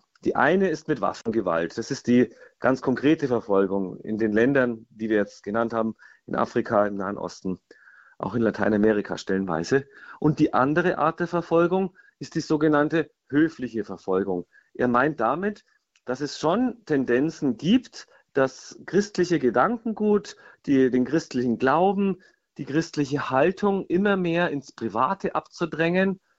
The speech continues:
ähm, so nach dem Motto, „Du kannst ruhig Christ sein, aber behalt's für dich.“ Oder auch, dass, ähm, ja, die Politik, ähm, nichts mehr aus dem Christentum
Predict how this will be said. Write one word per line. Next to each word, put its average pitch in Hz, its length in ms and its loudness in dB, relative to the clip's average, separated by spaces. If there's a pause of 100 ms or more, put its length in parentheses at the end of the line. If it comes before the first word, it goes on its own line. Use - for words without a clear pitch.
(340)
ähm, 147 480 2
so - 140 -10
nach 139 160 -6
dem 147 120 -4
Motto, 156 200 -6
„Du 127 80 -4
kannst 147 280 -2
ruhig 131 140 -6
Christ 208 320 -4
sein, 190 200 0
aber 151 160 0
behalt's 113 360 -4
für 95 120 -10
dich.“ - 340 -4 (400)
Oder 180 420 4
auch, 151 340 -2
dass, 139 460 -4
ähm, 123 340 -2 (540)
ja, 139 340 0
die 143 140 -6
Politik, 147 720 -4
ähm, 143 540 0
nichts 165 440 -4
mehr 139 120 0
aus 139 100 -2
dem 147 120 2
Christentum 143 800 2